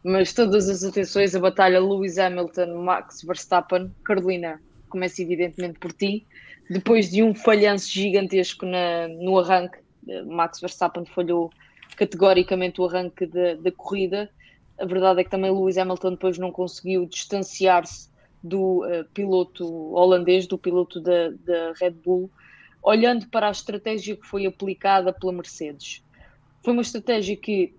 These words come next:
e recordo, sempre, eh, parando mais tarde do que os Red Bull, que era a primeira, que era a segunda paragem.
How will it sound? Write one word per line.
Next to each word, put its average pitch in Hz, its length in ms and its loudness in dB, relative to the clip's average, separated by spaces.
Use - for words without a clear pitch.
e 160 140 -12
recordo, 165 520 0
sempre, 208 720 -2
eh, 170 580 -4
parando 202 420 4
mais 196 400 -2
tarde 185 420 0
do 170 140 -8
que - 140 -10
os 175 220 -4
Red 180 200 -2
Bull, 196 260 -6
que 208 100 -8
era 185 140 2
a 175 40 0
primeira, 180 420 -2
que 180 100 -6
era 175 100 -6
a 170 40 -8
segunda 170 300 -10
paragem. 151 460 -6